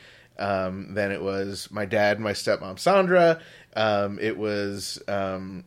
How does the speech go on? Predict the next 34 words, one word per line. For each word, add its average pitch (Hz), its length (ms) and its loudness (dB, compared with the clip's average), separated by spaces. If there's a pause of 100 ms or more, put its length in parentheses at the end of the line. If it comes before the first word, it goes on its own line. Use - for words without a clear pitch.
Dave 101 260 -2
and 92 140 -8
Jackie 104 560 0 (260)
and 95 300 -10
U 95 140 -6
H 95 260 -10
Jeff 135 380 4
and 120 180 -4
Kate 101 320 -2
and 101 120 -6
myself. 92 640 -6 (360)
And, 92 380 -6
um, 90 500 -4 (200)
then 101 300 -4
I 95 320 -2 (320)
<laughs> 120 80 -8 (180)
additionally 147 600 2
bought, 110 380 0 (440)
uh, 104 300 4
a 110 100 0
ticket 135 400 -2
from 120 140 0
our 104 120 4
friend 135 400 2
for 139 100 -6
my 107 140 4
brother 98 360 2
Don, 139 520 2
and 104 320 -2
I 101 140 0
bought 95 360 -2
two 117 220 -8
more 107 200 -2
tickets, 98 600 -6